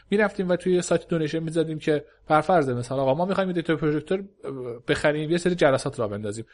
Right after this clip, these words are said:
هیچ کس این کار رو نمی‌کرد. خرید و اتفاقی که افتاد و اون پولی که جمع شد، حاصل شاید مثلاً اون سه سال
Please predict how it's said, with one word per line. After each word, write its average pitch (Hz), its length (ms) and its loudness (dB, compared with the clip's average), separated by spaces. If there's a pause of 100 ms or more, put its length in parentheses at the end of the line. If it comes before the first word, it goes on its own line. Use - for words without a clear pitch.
(160)
هیچ 240 200 0
کس 247 200 0
این 240 80 -6
کار 220 180 4
رو 220 60 0
نمی‌کرد. 135 580 -6 (640)
خرید 170 600 0 (260)
و 170 140 2 (220)
اتفاقی 175 580 -2
که - 140 -2
افتاد 143 500 -2
و 131 40 0
اون 156 140 -4
پولی 175 220 -2
که 147 140 -4
جمع 143 240 -4
شد، 165 300 2
حاصل 165 480 0
شاید 196 300 -2
مثلاً 170 240 -6
اون 165 80 -2
سه - 200 2
سال 180 340 6